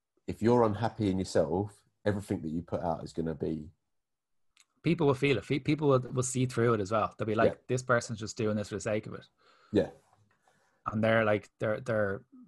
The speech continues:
Speaker 2: they're just going, strolling through life, scrolling through life, and then, uh, ultimately, they'll, they'll, again, if you're kind of one of those people that's potentially bitching about people and being negative towards people,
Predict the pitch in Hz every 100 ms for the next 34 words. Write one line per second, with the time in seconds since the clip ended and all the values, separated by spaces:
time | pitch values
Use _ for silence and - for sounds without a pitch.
0 | - 110 120 113 - 117 117 117 120 117
1 | 127 - _ - 127 - - - 113 117
2 | 113 110 110 107 107 - 110 110 107 104
3 | 104 107 104 101 - 110 101 98 98 95
4 | - _ _ - 117 131 117 113 107 107
5 | 107 120 107 113 110 107 - 123 131 127
6 | 120 117 113 117 107 117 107 101 - -
7 | 107 107 101 107 107 101 98 - 98 104
8 | - - - - - - 117 110 98 95
9 | 95 - 110 101 104 101 104 98 104 101
10 | - 95 104 95